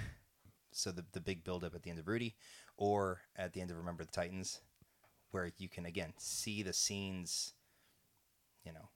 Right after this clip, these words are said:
Rev getting the, the, the backside George reverse, running up the sideline, everybody going insane, right? And you can see the music in your head, or, sorry, see the movie in your head. And Star Wars is such, i-, is, is the exact same. You know, I mean,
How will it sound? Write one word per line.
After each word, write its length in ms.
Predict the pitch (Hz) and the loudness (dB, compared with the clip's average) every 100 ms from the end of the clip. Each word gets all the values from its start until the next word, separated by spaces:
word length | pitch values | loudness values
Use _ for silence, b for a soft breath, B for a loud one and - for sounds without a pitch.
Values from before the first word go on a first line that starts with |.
| _ _ _ | _ _ _
Rev 240 | 85 82 - | -4 -4 -4
getting 260 | 80 80 | -10 -8
the, 200 | 80 80 - _ b b b b b _ _ | -10 -10 -14 _ b b b b b _ _
the, 120 | 82 82 - - | -14 -14 -18 -10
the 60 | 85 | -6
backside 420 | 82 - 85 80 | -4 -4 -8 -6
George 220 | 85 85 | -6 -6
reverse, 400 | 87 85 82 - | -6 -4 -6 -6
running 140 | 85 82 | -8 -8
up 80 | |
the 100 | - | -6
sideline, 380 | - 85 85 82 82 | -2 -2 -2 -4 -4
everybody 220 | 82 82 | -6 -6
going 200 | 87 82 | -6 -6
insane, 300 | 82 - 87 | -4 -4 0
right? 160 | 87 90 | 0 0
And 120 | 101 101 | 0 -2
you 80 | |
can 200 | 98 104 | 0 2
see 320 | 90 - 143 131 | 4 6 4 2
the 100 | 113 | 4
music 380 | 123 92 - - | 4 2 -2 -4
in 80 | |
your 80 | 90 | 0
head, 200 | 95 82 - B B B B - | 0 -2 -4 B B B B -2
or, 140 | 98 | 2
sorry, 260 | - 104 85 | 4 4 2
see 120 | - | 0
the 80 | 90 | 0
movie 240 | 95 98 | 0 0
in 60 | 85 | -2
your 100 | 78 | -6
head. 120 | 82 - - _ - - | -10 -14 -20 _ -12 -4
And 140 | 95 | 0
Star 240 | - 104 110 | 2 6 6
Wars 240 | 95 85 | 4 2
is 100 | 85 | 0
such, 440 | - 101 - - - b b _ _ _ - | 0 0 -2 -4 -10 b b _ _ _ -8
i-, 120 | 101 - | -6 -2
is, 240 | 98 90 101 | -4 -4 -6
is 160 | 90 | -4
the 80 | 95 | -2
exact 280 | 90 90 - | 0 0 2
same. 280 | 117 82 80 | 0 0 -4
You 100 | 95 | -2
know, 80 | 95 | 2
I 60 | 92 | 2
mean, 340 | 95 92 | 2 0